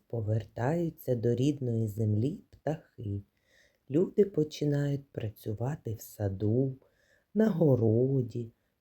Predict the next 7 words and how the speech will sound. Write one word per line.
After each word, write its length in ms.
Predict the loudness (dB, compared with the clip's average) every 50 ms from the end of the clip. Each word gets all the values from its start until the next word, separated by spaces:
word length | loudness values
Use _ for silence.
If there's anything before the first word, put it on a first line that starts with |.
| _ -6
на 260 | -2 -2 0 0 -2
подвір'ї. 1120 | -4 -8 -8 -6 -6 -4 -4 -2 0 0 0 -2 -4 -6 -10 -12 -16 -20 _ -16 -16 -16 -18 _ _ _ _ _ _ _ _ _ _ _ _ _ _ _ _ _ _ _ _ _ _ -8
Весна — 720 | -4 -2 -2 -2 -2 -2 -2 -2 -2 -2 -2 -4 -6 -6 -8 -12 _ _ _ _
найчарівніша 1200 | -4 -2 -2 -2 -2 -4 -2 2 2 4 4 4 4 4 4 2 4 2 2 0 -2 -4 -4 -6
пора 480 | -6 -4 -2 -2 0 2 2 2 0 0
року, 540 | 0 -2 -4 -4 -6 _ -18 -20 -20 -20 -20 _ _ _ _ _
символ 1040 | -14 -10 -8 -6 -4 0 0 2 2 2 2 2 0 0 0 0 0 0 0 -2